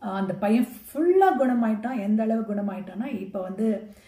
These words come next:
சொல்லும்போதே இதை சொன்னா திருஷ்டி ஆயிடுமோன்னு சொல்லிட்டு ஒரு விஷயம் சொன்னாரு. அவருடைய மருமகள் வந்து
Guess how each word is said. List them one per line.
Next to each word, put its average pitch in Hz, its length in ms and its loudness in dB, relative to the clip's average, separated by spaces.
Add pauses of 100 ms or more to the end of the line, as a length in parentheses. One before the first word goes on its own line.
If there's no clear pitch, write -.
(140)
சொல்லும்போதே 262 680 0
இதை 220 120 2
சொன்னா 226 280 0
திருஷ்டி 220 380 -2
ஆயிடுமோன்னு 233 380 0
சொல்லிட்டு 262 440 -2
ஒரு 196 120 -2
விஷயம் 202 380 -6
சொன்னாரு. 170 380 -12
அவருடைய 180 400 -10
மருமகள் 208 600 -2
வந்து 196 440 -6